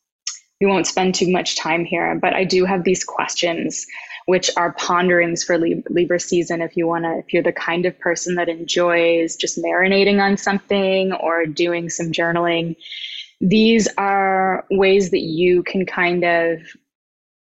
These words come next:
I don't know, get in there and see what's coming up for you. So what are the most important relationships in my life? What makes a good relationship?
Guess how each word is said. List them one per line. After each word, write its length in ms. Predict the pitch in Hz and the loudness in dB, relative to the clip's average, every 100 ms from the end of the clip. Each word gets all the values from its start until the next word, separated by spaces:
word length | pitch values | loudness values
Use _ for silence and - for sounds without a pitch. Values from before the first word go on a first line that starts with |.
| _ _ _ _ _ _ - | _ _ _ _ _ _ -10
I 140 | 170 | -8
don't 80 | 160 | -6
know, 180 | 143 143 - - 196 | -8 -10 -14 -2 0
get 220 | 202 190 | 4 4
in 200 | 196 196 | 4 4
there 300 | 170 - - | 2 2 2
and 240 | - 165 170 | 0 0 -2
see 360 | - 208 185 | 0 2 4
what's 240 | 180 - - | 4 0 -6
coming 320 | 180 160 170 | -4 -4 -4
up 180 | - - | -6 -4
for 80 | |
you. 420 | 170 123 - 196 220 - | -2 -2 -4 -8 -14 -10
So 320 | - 175 175 170 180 - | -2 0 0 -2 -6 -10
what 320 | 180 170 180 - | -4 0 0 0
are 100 | 175 | -2
the 80 | 180 | -2
most 260 | 165 - | -2 -4
important 400 | 165 151 165 160 | -6 -4 -2 0
relationships 720 | 160 180 - 170 160 - - 175 | 0 0 0 -2 -4 -4 -4 -4
in 140 | 165 | -4
my 140 | 151 | -4
life? 640 | 156 156 151 254 - - - _ _ _ | -2 0 0 0 -2 -14 -20 _ _ _
What 220 | 185 175 170 | -4 -2 -2
makes 340 | 165 160 - | -2 -4 -6
a 60 | 165 | -4
good 180 | 170 | -4
relationship? 920 | 160 165 165 165 - 180 - 190 185 | -2 0 0 -2 -2 -2 0 -2 -2